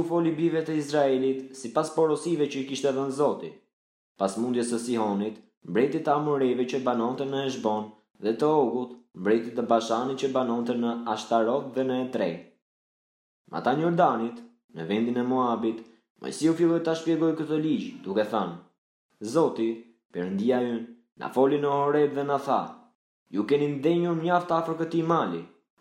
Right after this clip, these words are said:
Çoni çadrat, vjuni në lëvizje dhe shkoni në drejtim të krahinës malore të Amoreve dhe në drejtim të të gjitha vendeve të afërta me Arabahun, në krahinën malore dhe në Ultësirën, në Negeve, në bregun e Detit,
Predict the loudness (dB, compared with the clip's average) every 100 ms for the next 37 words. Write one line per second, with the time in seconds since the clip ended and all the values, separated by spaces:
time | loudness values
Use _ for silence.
0 | _ -4 0 2 2 4 4 4 0 -2
1 | -6 -20 _ -6 0 2 2 2 0 0
2 | -2 0 0 0 -4 -8 -2 0 2 0
3 | 0 -2 -2 -2 0 0 0 0 -2 -4
4 | -2 0 2 2 2 0 -2 0 0 2
5 | 0 0 -2 -4 -16 _ -6 0 2 2
6 | 2 2 -2 -2 -2 -2 2 2 2 0
7 | 0 0 2 4 2 0 -2 -2 0 2
8 | 4 4 4 2 0 -8 -14 _ _ _
9 | -4 2 4 4 2 0 2 4 4 4
10 | 2 -2 -4 -4 -2 0 2 2 -2 -8
11 | _ _ -2 0 2 2 2 2 -2 0
12 | 2 0 0 -4 0 2 2 0 -8